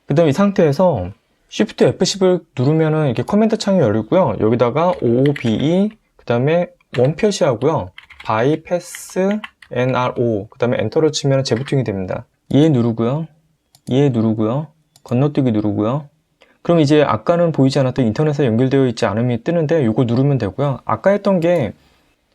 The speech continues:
엠에스 계정에 로그인 하지 않고 윈도우 저-, 인터넷 접속도 하지 않고 바로 넘어갈 수 있는 방법입니다. 제한된 설치로 계속 누르고요.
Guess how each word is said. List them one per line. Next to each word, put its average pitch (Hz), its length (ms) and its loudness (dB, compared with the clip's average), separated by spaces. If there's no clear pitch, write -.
엠에스 170 360 2
계정에 160 400 2
로그인 156 460 2
하지 151 220 -2
않고 117 420 -2
윈도우 143 460 2
저-, - 160 -4
인터넷 175 380 2
접속도 - 400 -6
하지 190 240 -2
않고 165 540 -2
바로 123 200 -2
넘어갈 151 360 2
수 147 120 -8
있는 123 200 -2
방법입니다. 110 760 -4
제한된 175 380 2
설치로 180 320 -2
계속 135 240 -2
누르고요. 110 580 -2